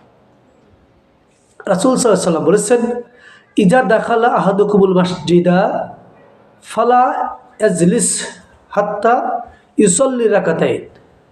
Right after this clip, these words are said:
রাসূল সাল্লাল্লাহু আলাইহি ওয়াসাল্লাম বলেন,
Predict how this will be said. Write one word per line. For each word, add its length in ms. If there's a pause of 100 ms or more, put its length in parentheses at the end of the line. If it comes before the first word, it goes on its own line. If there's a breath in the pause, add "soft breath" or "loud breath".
(4000)
রাসূল 300
সাল্লাল্লাহু 520
আলাইহি 0
ওয়াসাল্লাম 320
বলেন, 0